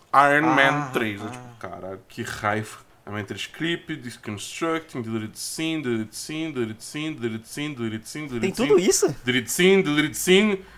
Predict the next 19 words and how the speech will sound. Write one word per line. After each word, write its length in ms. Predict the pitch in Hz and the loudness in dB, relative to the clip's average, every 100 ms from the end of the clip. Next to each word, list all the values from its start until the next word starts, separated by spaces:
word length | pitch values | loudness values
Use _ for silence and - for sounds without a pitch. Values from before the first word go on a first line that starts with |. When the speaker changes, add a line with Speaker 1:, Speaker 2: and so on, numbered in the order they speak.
| - | -14
Speaker 1:
Gag 360 | 117 147 160 156 | 6 8 8 4
Reel, 520 | 165 185 196 196 208 | 4 10 10 10 8
Iron 200 | 156 156 | 2 4
Man 200 | 151 151 | 4 2
Unmasked, 720 | 147 147 165 185 190 - - | 2 6 8 8 4 -6 0
Outtakes, 800 | 139 147 - 151 160 185 185 - - | 2 2 0 2 4 2 0 -8 4
Outtakes. 580 | 147 151 139 120 - | 4 4 4 4 2
É, 120 | 165 160 | 0 2
não 140 | 190 | 2
tem. 240 | 196 170 | -2 -2
Caralho, 480 | 175 - 415 466 320 | -2 -2 0 2 2
não 160 | 226 359 | 2 0
tem 180 | 381 370 | 2 0
Hail 160 | 339 | 0
to 100 | - | -6
the 80 | 240 | -10
King. 260 | 277 269 220 | -8 -8 -8
Que 80 | 285 | -10
doideira. 520 | 320 294 302 262 120 | -8 -6 -6 -8 -10